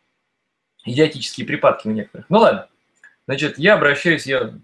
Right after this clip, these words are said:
к разумным людям, я <laughs> говорю со всеми, как с нормальными разумными людьми. Вот, все вы, я надеюсь, таковы, поэтому будем только с точки зрения здравого смысла. Итак, есть, я даже создал, э, мыло,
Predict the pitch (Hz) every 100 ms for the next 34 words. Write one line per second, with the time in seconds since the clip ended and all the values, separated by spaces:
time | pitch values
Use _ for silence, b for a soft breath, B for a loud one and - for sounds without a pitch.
0 | - _ _ 127 131 135 123 143 196 180
1 | 120 135 - 127 123 131 - 120 160 -
2 | 113 - 120 131 143 113 113 120 123 127
3 | 139 165 214 208 b b _ - 120 104
4 | - 139 117 113 110 107 113 107 - _
5 | _ - 139 190 220 160 170 156 139 117
6 | - - - 160 147 117 151 - 147 -
7 | 127 135 120 113 139 131 - 110 127 -
8 | - 185 185 156 151 156 147 175 147 151
9 | 143 - 127 131 B B B 165 240 180
10 | 101